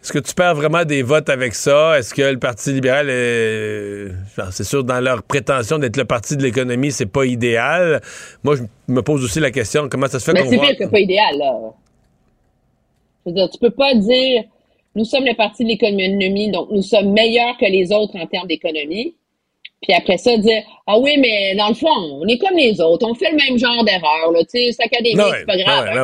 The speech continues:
Speaker 2: moment
Speaker 1: ouais,
Speaker 2: donné,
Speaker 1: non.
Speaker 2: c'est son, c'est son, c'est son socle, là.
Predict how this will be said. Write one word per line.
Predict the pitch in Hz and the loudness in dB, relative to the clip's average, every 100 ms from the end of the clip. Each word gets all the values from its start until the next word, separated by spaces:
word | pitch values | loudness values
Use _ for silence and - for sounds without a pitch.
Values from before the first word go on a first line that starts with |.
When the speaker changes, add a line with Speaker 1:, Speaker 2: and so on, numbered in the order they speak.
| 117 | 0
Speaker 2:
moment | 113 | 0
Speaker 1:
ouais, | 120 | 0
Speaker 2:
donné, | 247 | 0
Speaker 1:
non. | 262 | -2
Speaker 2:
c'est | - 254 214 | -2 -2 0
son, | 214 - - _ _ | -2 -4 -20 _ _
c'est | - 240 | 0 0
son, | - 226 208 160 _ _ - | 2 2 0 -4 _ _ -2
c'est | 254 | 0
son | - 262 226 | 2 0 -2
socle, | - - 330 320 220 185 | -4 0 0 -2 -2 -2
là. | 214 | 0